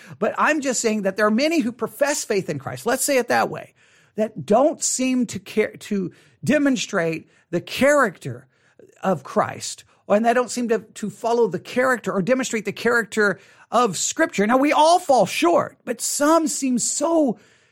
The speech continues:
divergent from it. It's something other. It's like, what is that?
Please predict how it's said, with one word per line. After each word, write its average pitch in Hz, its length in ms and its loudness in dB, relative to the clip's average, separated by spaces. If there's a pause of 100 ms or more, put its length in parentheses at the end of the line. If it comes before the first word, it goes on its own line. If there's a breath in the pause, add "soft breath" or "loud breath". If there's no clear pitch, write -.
(600 soft breath)
divergent 233 760 2
from 185 160 2
it. 196 60 -4
It's - 160 -2
something 311 600 -2
other. 285 420 2
It's 165 200 -6
like, 247 200 0
what 339 320 2
is 330 320 0
that? 160 240 0